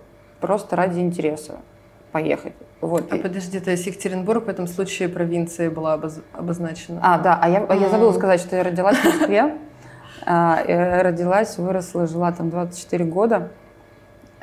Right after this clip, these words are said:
Speaker 1: Вот. Ну, в смысле, ам, он же не говорил кон-, конкретно, какой город, что город
Speaker 2: <laughs>
Speaker 1: Екатеринбург, провинция, а просто по всем, ну, то, что не Москва, все провинция, я вас умоляю, все об этом знают.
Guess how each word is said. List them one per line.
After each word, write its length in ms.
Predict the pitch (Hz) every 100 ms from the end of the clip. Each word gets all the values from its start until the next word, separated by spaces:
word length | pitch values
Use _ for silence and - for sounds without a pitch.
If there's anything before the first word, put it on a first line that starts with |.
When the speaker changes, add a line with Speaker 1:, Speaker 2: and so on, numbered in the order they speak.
| -
Speaker 1:
Вот. 540 | 175 175 175 165 165 -
Ну, 140 | 196
в 40 | 202
смысле, 580 | - 226 226 220 202 202
ам, 560 | 190 180 180 175 175 175 - - - - - - - - -
он 140 | 208
же 80 | 214
не 60 |
говорил 240 | 214 233 330
кон-, 240 | 233 202 -
конкретно, 580 | 202 185 214 190 170 170
какой 280 | - 175
город, 280 | 160 170 160
что 160 | 156 165
город 260 | 160 285
Speaker 2:
<laughs> 40 | 302
Speaker 1:
Екатеринбург, 720 | 170 175 - 180 170 165 151
провинция, 500 | - 160 165 156 -
а 40 | 170
просто 580 | 220 214 170 - 156 151 -
по 80 | -
всем, 380 | 156 - 220 240
ну, 120 | 190 175
то, 100 | 233
что 180 | 226 226
не 60 | 214
Москва, 360 | 202 196 247
все 160 | 320 202
провинция, 500 | - 190 180 175 185
я 40 | 196
вас 140 | 185
умоляю, 300 | 202 175 160
все 100 | 208
об 80 | 165
этом 180 | - 147
знают. 260 | 143 90